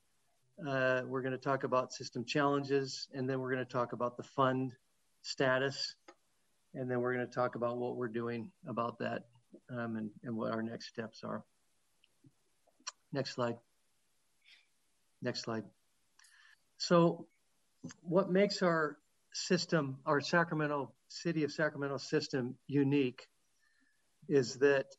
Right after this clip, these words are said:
you know, you'll see, and this is very simplified, but this is how the drainage system works. You have the, for the most part, you have storm drainage flowing into drainage inlets in the street. It flows,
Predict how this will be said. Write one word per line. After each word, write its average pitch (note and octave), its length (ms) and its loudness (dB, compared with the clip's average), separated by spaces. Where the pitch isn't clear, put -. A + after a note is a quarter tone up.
you C#3+ 100 -2
know, C#3 100 2
you'll C#3 240 2
see, F3 500 2
and D3+ 140 -4
this E3+ 160 -2
is B2 160 -6
very D#3+ 200 4
simplified, C#3 640 -2
but C#3 140 -6
this F3 180 -2
is D3+ 80 -6
how D#3+ 120 4
the C3+ 100 0
drainage C3+ 360 -2
system B2+ 380 -6
works. B2 480 -2
You B2+ 140 0
have B2 260 -2
the, B2+ 220 0
for D#3 120 4
the D3+ 100 6
most D#3 280 2
part, D3+ 280 2
you C3+ 80 -2
have C3 240 -4
storm D#3 340 -2
drainage C#3 440 -2
flowing C#3+ 400 0
into C3+ 360 -2
drainage C3 460 -4
inlets C3+ 640 -4
in C3 140 -2
the A#2 60 -4
street. C#3 500 -2
It C3 160 -2
flows, C#3+ 560 4